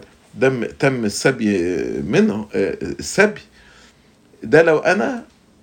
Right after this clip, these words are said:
بعدت عن ربنا وتمردت على ربنا. آه، بعد المعمودية،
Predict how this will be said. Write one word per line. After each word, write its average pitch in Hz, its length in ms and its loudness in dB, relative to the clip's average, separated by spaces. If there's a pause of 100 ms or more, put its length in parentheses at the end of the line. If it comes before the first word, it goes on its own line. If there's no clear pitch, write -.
(240)
بعدت 127 420 2
عن 101 220 -2
ربنا 85 460 -6 (420)
وتمردت 104 640 0
على 82 220 -4
ربنا. 73 320 -8 (840)
آه، 196 340 4 (220)
بعد 165 300 4
المعمودية، 127 840 2